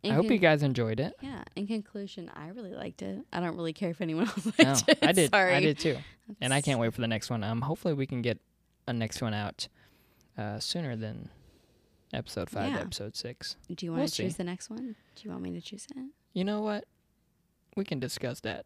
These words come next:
Speaker 1: off the air.
Speaker 2: Well, <laughs> okay, well, rock, paper, scissors, A K, I'll do it.
Speaker 1: Yeah. All right, well, thank you guys. I hope you enjoyed it. Um, if you did,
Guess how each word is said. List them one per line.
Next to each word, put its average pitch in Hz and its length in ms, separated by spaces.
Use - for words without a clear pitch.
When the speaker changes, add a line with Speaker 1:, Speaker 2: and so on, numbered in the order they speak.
Speaker 1:
off 165 220
the 170 80
air. 170 120
Speaker 2:
Well, 160 400
<laughs> 262 840
okay, 247 300
well, 190 220
rock, 175 260
paper, 180 260
scissors, 165 380
A - 160
K, - 320
I'll - 140
do - 160
it. - 180
Speaker 1:
Yeah. - 300
All 190 80
right, 208 180
well, 165 320
thank 143 220
you 123 160
guys. 113 180
I 113 60
hope 120 160
you 117 100
enjoyed 110 300
it. 107 180
Um, 110 140
if 107 120
you 117 60
did, 113 360